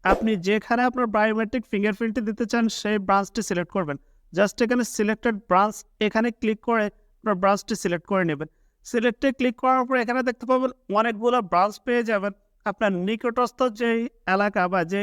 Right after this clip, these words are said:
এরিয়াটিতে আছে সেই এরিয়াটি এখানে সিলেক্ট করবেন। আপনি যদি আরবি না বোঝেন তাহলে এখান থেকে just একটি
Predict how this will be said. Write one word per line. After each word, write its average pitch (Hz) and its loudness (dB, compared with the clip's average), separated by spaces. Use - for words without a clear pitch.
এরিয়াটিতে 220 -2
আছে 175 -4
সেই 220 2
এরিয়াটি 233 0
এখানে 226 0
সিলেক্ট 185 -2
করবেন। 151 -2
আপনি 214 0
যদি 247 0
আরবি 247 0
না 240 6
বোঝেন 208 0
তাহলে 233 4
এখান 233 2
থেকে 254 2
just 226 0
একটি 240 -4